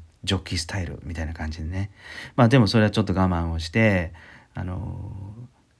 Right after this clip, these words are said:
ちょっと広めのグラスにそのフローズン状になったカクテルを注いでやるといいのかなと思うんですが、ここでちょっと味付けに関して一つ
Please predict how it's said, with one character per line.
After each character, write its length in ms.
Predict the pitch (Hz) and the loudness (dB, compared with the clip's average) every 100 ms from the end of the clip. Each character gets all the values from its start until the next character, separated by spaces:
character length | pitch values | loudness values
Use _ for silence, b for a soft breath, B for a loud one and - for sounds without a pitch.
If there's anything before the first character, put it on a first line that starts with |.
| _ | _
ち 60 | - | -8
ょ 40 | |
っ 20 | 143 | -4
と 80 | |
広 200 | 98 117 | 2 6
め 100 | 110 | 6
の 100 | 107 | 6
グ 80 | 98 | 4
ラ 120 | 95 | 4
ス 120 | 80 80 | 2 -2
に 120 | 80 | -6
そ 220 | 80 82 | -6 -6
の 200 | 82 - - _ _ _ _ _ _ _ _ _ - | -4 -6 -12 _ _ _ _ _ _ _ _ _ -8
フ 120 | - | 0
ロ 140 | 104 95 | 4 4
ー 40 | |
ズ 160 | 95 95 | 2 0
ン 100 | 87 | 2
状 180 | 95 | 2
に 100 | 90 | 2
な 100 | 82 | -2
っ 60 | 80 - | -4 -6
た 260 | 82 73 - _ _ _ _ _ _ _ _ _ _ | -6 -4 -8 _ _ _ _ _ _ _ _ _ _
カ 120 | - | -12
ク 100 | - | -10
テ 120 | - 87 | -4 -4
ル 100 | 85 | -2
を 60 | |
注 120 | 82 98 95 | -2 0 2
い 20 | |
で 60 | 92 | 2
や 100 | 87 | 2
る 80 | 85 | 0
と 120 | 87 | -2
い 40 | |
い 40 | 87 | -2
の 120 | 82 | -2
か 120 | 80 | -2
な 140 | 80 82 | -4 -4
と 160 | - | -6
思 220 | 90 90 | -4 -2
う 20 | 85 | -2
ん 60 | |
で 100 | 80 | -4
す 100 | 80 | -6
が、 360 | - 95 80 80 B B B B | 0 2 2 -2 B B B B
こ 140 | - | 0
こ 100 | 175 | 4
で 140 | 214 208 | 6 6
ち 80 | 233 | 6
ょ 80 | |
っ 40 | 233 | 6
と 140 | - | 4
味 200 | 131 190 | 6 6
付 180 | 196 196 | 4 4
け 40 | |
に 100 | 190 | 4
関 260 | 185 180 127 | 6 4 2
し 80 | - | 2
て 320 | 107 98 78 | 2 4 2
一 220 | - 117 | -2 -2
つ 400 | 104 - 87 78 | -2 -2 -2 -2